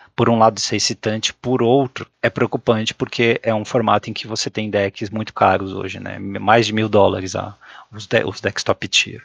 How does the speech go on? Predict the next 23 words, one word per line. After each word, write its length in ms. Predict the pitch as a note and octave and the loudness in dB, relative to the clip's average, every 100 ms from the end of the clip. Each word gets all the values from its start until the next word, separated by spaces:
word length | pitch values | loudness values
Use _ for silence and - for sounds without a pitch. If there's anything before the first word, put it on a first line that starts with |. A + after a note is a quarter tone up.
| _ | _
Então, 240 | - G2+ | -12 -10
né, 200 | G#2 G2 G2+ | -6 -6 -4
arriscar 420 | G2+ A2+ - A#2 | -4 -4 0 0
perder 300 | - A2 G#2+ | 2 2 2
um 60 | G#2 | 2
deck 200 | G2+ A2 | 0 2
desse 260 | G#2 - | -2 -2
numa 200 | A2 G2 | -4 -2
única 480 | G2 G#2+ G#2 G2+ G2 - - | -2 -4 0 0 0 -8 -2
tacada, 520 | F#2 - G#2 G2 F#2+ | -2 2 2 2 0
assim, 260 | F#2+ - G2+ | -4 -4 -4
é 20 | |
bem, 320 | F#2+ G2+ G#2 - - - - _ _ | -4 -4 -6 -12 -20 -20 -20 _ _
bem 380 | G#2 F#2+ A#2 | -4 2 2
complicado. 800 | A2+ B2 A2+ B2 - G2 F#2+ F#2 - _ | 2 -2 0 -2 2 2 2 -2 -18 _
É, 420 | G2+ G2 G2 G2+ | 0 2 2 0
e 140 | G2+ G#2 | 0 -2
é 60 | |
interessante 600 | G#2+ A#2 A2+ - A2 - | 0 0 0 -2 -4 -2
eles 200 | A2 G#2+ | -2 -2
reconhecerem, 800 | A2 - A2+ A2+ - G#2+ G2+ G2+ | -4 -2 0 0 0 0 0 -2
né, 260 | G2+ G2 F#2+ | -8 -6 -6
que, 360 | - G#2+ G2 | -8 -8 -8